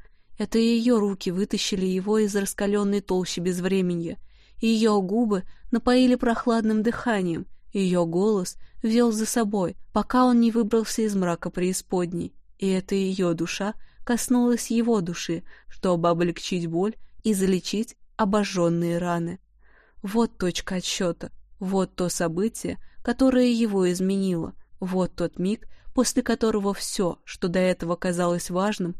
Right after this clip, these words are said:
стало пустым и ненужным, а то, что ещё недавно представлялось немыслимым, вдруг обрело значение. Действительно, раньше он и подумать не мог о том, чтобы взять себе Конреди или, хуже того,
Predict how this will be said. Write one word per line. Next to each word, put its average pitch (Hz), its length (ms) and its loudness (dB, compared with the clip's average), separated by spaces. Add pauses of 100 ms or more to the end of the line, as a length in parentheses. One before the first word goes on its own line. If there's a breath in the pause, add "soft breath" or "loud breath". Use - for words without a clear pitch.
(180)
стало 247 360 0
пустым 233 600 -2 (100)
и 214 100 -2
ненужным, 190 640 0 (360 loud breath)
а 202 100 2
то, 220 160 6
что - 200 2
ещё 208 380 4
недавно 180 560 4
представлялось 180 920 0
немыслимым, 185 760 0 (160)
вдруг 190 540 0
обрело 214 480 2
значение. 175 680 -4 (400)
Действительно, 185 800 -4 (500 soft breath)
раньше 240 500 2 (100)
он 226 200 2
и 233 40 2
подумать 214 560 2
не 180 100 0
мог 185 240 0
о 185 80 -4
том, 233 260 0 (340 soft breath)
чтобы 233 340 4
взять 220 320 4
себе 175 280 0
Конреди 185 640 -2 (260)
или, 196 160 2
хуже 208 400 0
того, 180 340 -4